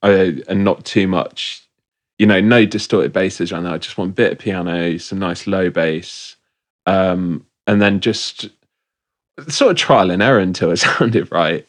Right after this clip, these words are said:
But then the second track on it, I was like, "All right, I wanna make a proper jungle tune." And for that, it was the sounds that was the first thing that I made. So I found the,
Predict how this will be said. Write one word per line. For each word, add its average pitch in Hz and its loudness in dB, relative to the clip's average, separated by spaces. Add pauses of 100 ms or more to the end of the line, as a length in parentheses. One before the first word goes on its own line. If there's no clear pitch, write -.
But 120 4
then 113 4
the 107 6
second 139 0
track - -2
on 87 -2
it, 90 -4
I 80 -4
was 85 -6
like, 85 2
"All 107 4
right, - -6 (120)
I 110 4
wanna 110 4
make 95 -4
a - -20 (120)
proper 92 0
jungle 95 -4
tune." - -8 (400)
And 196 0
for - 0
that, 214 2
it 95 0
was 87 -6
the - -12
sounds 107 0
that - -4
was 80 -8
the - -8
first 69 -6
thing 76 -8
that - -8
I - -8
made. 78 -8
So 82 -8
I - -4
found 90 -2
the, 82 -4